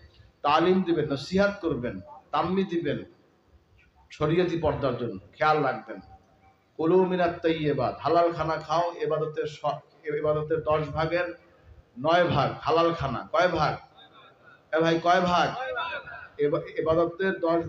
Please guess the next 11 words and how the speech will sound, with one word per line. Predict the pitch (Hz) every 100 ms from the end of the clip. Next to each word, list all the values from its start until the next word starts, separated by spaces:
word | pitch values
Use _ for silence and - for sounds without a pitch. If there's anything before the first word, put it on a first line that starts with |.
| 165
ভাগের | 175 190 202 196 -
নয় | 147 170
ভাগ | 170 180
হলো | 156
হালাল | 160 160 143
খানার | 139 123
মধ্যে। | 113 - 95 - - _ _ _ _ -
এজন্য | 143 160
আপনার | 156 156 170 175 170 - - - _ _ -
পরিবার | 165 170 170
পরিজন | 170 170 170